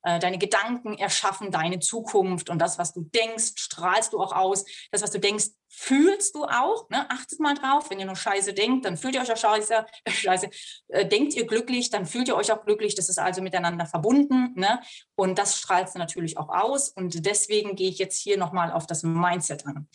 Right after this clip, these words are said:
Ähm, praktiziert einfach mehr Wertschätzung für das, was ihr jetzt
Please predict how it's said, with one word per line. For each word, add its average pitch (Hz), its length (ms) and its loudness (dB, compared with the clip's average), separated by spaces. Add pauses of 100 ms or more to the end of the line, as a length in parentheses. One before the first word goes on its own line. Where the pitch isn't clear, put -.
(500)
Ähm, 202 720 0 (160)
praktiziert 262 760 -2
einfach 214 540 -2
mehr 185 400 -2
Wertschätzung 247 1000 0
für 220 200 -4
das, 208 380 -2
was - 200 -2
ihr 190 140 2
jetzt 196 600 0